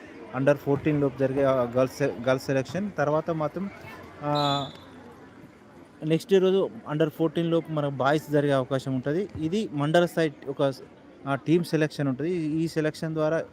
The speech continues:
ప్రతి ఒక టీమ్ మండల స్థాయి, ఆ, జిల్లా స్థాయిలో జరిగే ఒక టీమ్ కోసం అయితే ఇక్కడ సెలెక్ట్ చేయడం జరుగుతుంది. దానికి సంబంధించి,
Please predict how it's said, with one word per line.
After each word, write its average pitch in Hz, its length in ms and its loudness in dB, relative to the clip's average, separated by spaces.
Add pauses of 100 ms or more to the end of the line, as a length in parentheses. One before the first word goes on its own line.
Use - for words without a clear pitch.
(140)
ప్రతి 143 340 -4 (580)
ఒక 131 360 -2 (500)
టీమ్ 175 240 2 (100)
మండల 151 320 4
స్థాయి, 151 300 2
ఆ, 127 200 0
జిల్లా 143 340 2
స్థాయిలో 147 320 0
జరిగే 139 340 2
ఒక 107 160 -4
టీమ్ 151 320 0
కోసం 143 260 -2
అయితే 143 160 -4
ఇక్కడ 143 140 -4
సెలెక్ట్ 135 360 0
చేయడం 139 220 4
జరుగుతుంది. 135 420 -2
దానికి 143 360 -4
సంబంధించి, 143 580 -2